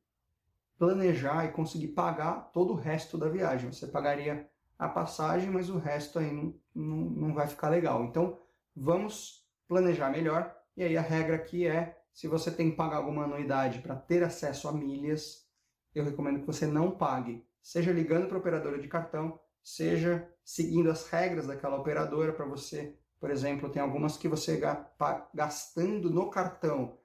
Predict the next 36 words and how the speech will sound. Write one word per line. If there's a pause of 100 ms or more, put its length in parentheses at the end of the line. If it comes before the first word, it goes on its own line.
(160)
acima
de
X
reais,
eles
te
isentam (420)
a
anuidade
e
aí
com
isso
você
consegue (240)
ter
acesso
a
milhas
melhores. (1000)
Eh,
o
segundo
ponto
é
a
hospedagem.
A
gente
precisa
ter
algum
lugar
pra
gente
ficar.